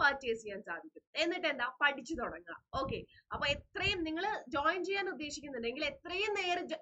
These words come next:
നേരത്തെ ജോയിൻ ചെയ്യുക. അതാണ് ഏറ്റവും നല്ലൊരു ഡിസിഷൻ.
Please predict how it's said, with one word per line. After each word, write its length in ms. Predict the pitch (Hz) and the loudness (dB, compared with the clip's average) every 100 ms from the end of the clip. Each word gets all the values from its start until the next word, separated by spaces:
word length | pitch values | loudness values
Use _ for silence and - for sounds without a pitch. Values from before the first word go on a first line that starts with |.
| 294 | 2
നേരത്തെ 340 | 330 349 480 294 | 2 2 0 -2
ജോയിൻ 220 | 247 226 220 | 0 -2 -4
ചെയ്യുക. 220 | 180 180 240 | -6 -2 2
അതാണ് 300 | 285 294 370 269 | 6 6 4 -2
ഏറ്റവും 360 | 269 - 277 302 | -10 -6 -4 -2
നല്ലൊരു 260 | 262 233 226 208 | -2 -2 -4 -4
ഡിസിഷൻ. 340 | 202 196 190 | -6 -10 -12